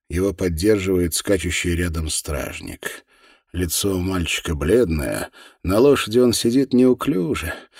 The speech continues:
видно, что раны все еще причиняют ему боль. Замыкает колонну вьючный обоз — Телеги везут бочки с водой, провиант и тяжелую поклажу,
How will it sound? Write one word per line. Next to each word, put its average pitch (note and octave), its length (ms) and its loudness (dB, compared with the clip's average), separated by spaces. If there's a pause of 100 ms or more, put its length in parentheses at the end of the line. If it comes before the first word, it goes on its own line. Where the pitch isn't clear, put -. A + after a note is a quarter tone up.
(200)
видно, A#2 380 4
что G#2 260 -2
раны A#2 320 4
все G2 260 -2
еще G2 340 0
причиняют G2 720 0
ему F2 340 -2
боль. C#2 400 -8 (600)
Замыкает E2+ 760 4
колонну G2+ 640 4
вьючный A#2+ 720 0
обоз — F#2 640 0 (600)
Телеги E3 380 8
везут B2 340 6
бочки C3+ 380 0
с - 180 -4
водой, F2 560 2
провиант G2+ 720 0
и E2 80 -4
тяжелую G2 560 0
поклажу, F2+ 800 -4